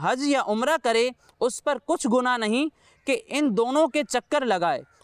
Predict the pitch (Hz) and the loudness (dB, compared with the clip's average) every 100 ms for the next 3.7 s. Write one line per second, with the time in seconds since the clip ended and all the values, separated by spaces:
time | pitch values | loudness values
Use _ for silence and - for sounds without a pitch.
0 | - 240 180 202 302 247 294 294 226 233 | -2 -2 2 2 2 2 -2 0 -2 -2
1 | 269 302 247 254 240 254 185 185 214 294 | -2 -2 0 -2 0 -2 0 0 0 0
2 | 247 220 240 254 _ _ 226 170 220 277 | 0 2 2 0 _ _ -4 0 0 0
3 | 302 285 - 214 247 269 311 | 0 -2 -2 -2 2 2 2